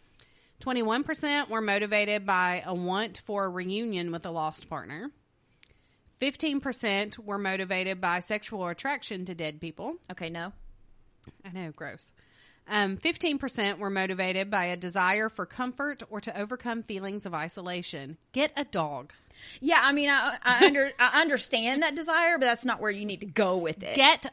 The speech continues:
Speaker 1: a dog.
Speaker 2: Yeah. <laughs> Like, the first two and the fourth one, I, I get it, but like I said, that's, th-, do something else. The third one? No.
Speaker 1: Mm-mm.
Speaker 2: No.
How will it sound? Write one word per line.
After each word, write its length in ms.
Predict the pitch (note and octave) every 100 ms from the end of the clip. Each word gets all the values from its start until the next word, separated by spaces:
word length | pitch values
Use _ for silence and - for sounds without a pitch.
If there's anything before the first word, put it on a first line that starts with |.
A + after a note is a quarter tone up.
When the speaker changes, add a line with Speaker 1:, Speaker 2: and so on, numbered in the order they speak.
| -
Speaker 1:
a 140 | A#3
dog. 640 | F#3 G3+ G#3 C4 D3+ D3+
Speaker 2:
Yeah. 220 | G3+ - -
<laughs> 100 | F#4+ - - _ _
Like, 160 | G3+
the 80 | G#3+
first 400 | - D4+ F4 - -
two 760 | F#4 E4+ E4+ D#4+ D#4 D4+ D4+ - - _ _ _ _
and 600 | A#3+ A#3+ A#3 A3+ A3+ A#3
the 40 |
fourth 360 | A#3 D#4+ F4 F#4
one, 560 | F#4 F#4 F#4 F#4 G4 E4+ _
I, 60 | - - _
I 140 | C4 A#3+ G#3+
get 180 | C4+ F4
it, 220 | F4+ A3+
but 120 | A#3+ - _ _
like 160 | G3 F#3
I 40 |
said, 200 | F3+ C#3 -
that's, 200 | E3+ -
th-, 400 | F#3+ F#3 F#3+ - G#3+ G#3 G3+
do 140 | C4
something 300 | E4 E4 D4
else. 320 | A#3 - - - _ _ _ _ _ _ -
The 160 | F3
third 260 | D#3+ A#3+ F4+
one? 220 | G#4 G4+ G#4 - _
No. 580 | F#3 F#3+ A#3 G3 E3+ C3+ E3
Speaker 1:
Mm-mm. 480 | G3 C3+ E3 D#3+ F3+
Speaker 2:
No. 540 | F#3+ F3+ F3+ G3 B3